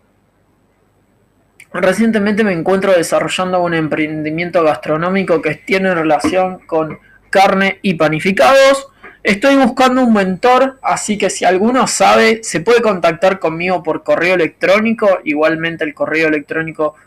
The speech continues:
lo voy a dejar escrito en la descripción de este primer podcast, que es nechogomez arroba gmail punto com. Se escribe N H E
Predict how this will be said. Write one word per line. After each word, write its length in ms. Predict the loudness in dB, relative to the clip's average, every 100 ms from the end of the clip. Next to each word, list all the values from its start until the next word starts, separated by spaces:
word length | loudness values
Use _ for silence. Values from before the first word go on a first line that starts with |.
| _ -4
lo 120 | 0
voy 160 | 4 4
a 80 |
dejar 460 | 2 0 2 2 0 _ _ -14
escrito 720 | -6 -6 -6 0 0 2 0 0
en 100 | -2
la 100 | -4
descripción 520 | -4 -12 -8 -8 -6
de 60 |
este 160 | -10 -14
primer 400 | -16 -8 -6 -2
podcast, 560 | -2 -2 -2 -2 -2 _ _ _ _ _ -20 -20 -20 _ _ _ _ _ _ _ _ _ _
que 160 | -4 -2
es 240 | -2 -8 _ _
nechogomez 1080 | -6 -2 0 0 0 0 2 2 0 -2 -6 -20 -6
arroba 480 | 0 0 2 0 0
gmail 380 | -4 -4 -4
punto 340 | -4 -6 -4 0
com. 380 | 0 2 -2 -6
Se 160 | -10 -10
escribe 460 | -6 -2 0 0 0
N 560 | 0 2 2 0 -2 _
H 460 | -2 0 0 -6 -6 _
E 340 | 2 2 -2